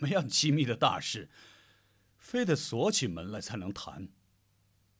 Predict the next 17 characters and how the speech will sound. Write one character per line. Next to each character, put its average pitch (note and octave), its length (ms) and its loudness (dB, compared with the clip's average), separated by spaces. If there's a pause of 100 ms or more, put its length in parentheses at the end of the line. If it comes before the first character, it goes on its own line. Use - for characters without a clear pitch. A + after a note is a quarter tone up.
(960)
？”“你 D4 120 4
管 D#3 240 0
得 - 80 -12
着 D#2 220 -4
吗？ A3 220 -2 (1000)
你 A#3+ 180 6
是 - 160 2
我 E3 100 6
什 - 180 -4
么 G#3 100 0
人？” F3 240 0 (2750)
杨 F3 320 6
丽 A#3 120 6
张 B3+ 220 6
了 A#3 120 8
张 C4 240 8
嘴， F2+ 520 -2